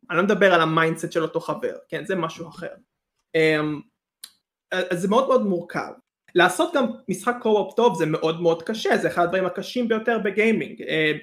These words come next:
זה די, אה, ידוע שחברות, אה, עושות אאוטסורס ל-, למולטיפלייר שלהם, רק בגלל שזה כזה קשה והם לא רוצים להתעסק עם דברים כמו,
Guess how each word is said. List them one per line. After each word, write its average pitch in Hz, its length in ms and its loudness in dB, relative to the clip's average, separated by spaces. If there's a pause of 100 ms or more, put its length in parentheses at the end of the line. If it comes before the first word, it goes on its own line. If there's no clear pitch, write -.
זה 170 320 6 (200)
די, 214 440 2 (560)
אה, 160 40 0
ידוע 151 500 2 (240)
שחברות, 175 1040 -2 (440)
אה, 147 280 4 (680)
עושות 220 260 -2 (100)
אאוטסורס 196 680 0 (220)
ל-, 160 340 2
למולטיפלייר 180 480 0
שלהם, 160 440 -4 (120)
רק 165 240 -2
בגלל 175 640 2 (300)
שזה 170 280 -2
כזה 196 280 2
קשה 220 420 4
והם 175 140 4
לא 185 60 2
רוצים 190 340 2
להתעסק 185 520 0
עם 202 140 -2
דברים 175 320 0
כמו, 190 340 0